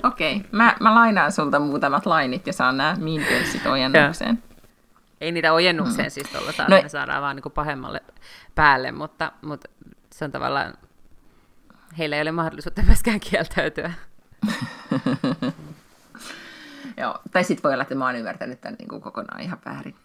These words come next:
Speaker 1: No mut yhtä kaikki, tän tyyppisissä niinku kuvioissa tää mun viime viikko on siis sujunut. Olen tietenkin aiheuttanut itselleni myös lisää ongelmia sillä, että päätin esimerkiksi perjantaina kello yksitoista.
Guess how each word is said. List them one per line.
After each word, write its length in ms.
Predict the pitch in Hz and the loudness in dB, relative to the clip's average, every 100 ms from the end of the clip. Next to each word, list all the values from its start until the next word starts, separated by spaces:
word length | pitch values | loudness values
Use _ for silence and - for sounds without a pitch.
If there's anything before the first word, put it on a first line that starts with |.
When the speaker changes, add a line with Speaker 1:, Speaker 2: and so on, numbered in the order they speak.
| _ - | _ -4
Speaker 1:
No 100 | 175 | -2
mut 180 | 196 175 | -2 -4
yhtä 220 | 190 - | -6 -4
kaikki, 360 | 120 139 127 - - - - - - - | -4 -4 -10 -10 -20 -20 -20 -20 -12 0
tän 180 | 196 170 | 2 2
tyyppisissä 600 | 165 - 147 131 - 120 | 0 0 -4 -4 -4 -4
niinku 340 | 117 113 123 131 - - - _ _ _ - | -2 -2 -4 -6 -12 -20 -20 _ _ _ -10
kuvioissa 460 | - 120 117 - - | -4 -2 -2 -6 -8
tää 160 | 117 | -8
mun 160 | 113 104 | -6 -8
viime 260 | 78 67 - _ _ _ _ _ _ - | -8 -10 -12 _ _ _ _ _ _ -8
viikko 280 | 104 - - | -8 -8 -12
on 100 | - | -8
siis 240 | 277 - | -6 -6
sujunut. 460 | - - - - - _ _ _ _ - - - - | -8 -8 -8 -10 -14 _ _ _ _ -20 -20 -20 -10
Olen 200 | - 147 139 | 0 2 2
tietenkin 340 | 135 135 127 | 0 -2 -2
aiheuttanut 420 | 131 135 135 131 | -2 -4 -6 -6
itselleni 380 | 127 131 120 123 | -6 -6 -6 -4
myös 260 | 120 123 - | -4 -4 -6
lisää 360 | 131 123 101 - | -4 -4 -4 -6
ongelmia 480 | 123 117 120 107 123 | -8 -6 -4 -4 -4
sillä, 340 | - 120 113 | -4 -4 -4
että 300 | - - 104 - _ _ _ - - | -6 -6 -10 -10 _ _ _ -16 -4
päätin 400 | 120 117 - - | -2 -2 -4 -12
esimerkiksi 380 | - 113 113 - | -8 -8 -8 -6
perjantaina 440 | 120 113 117 98 | -4 -4 -6 -10
kello 200 | 117 95 | -8 -8
yksitoista. 640 | 92 123 - 123 120 - | -8 -10 -8 -8 -6 -8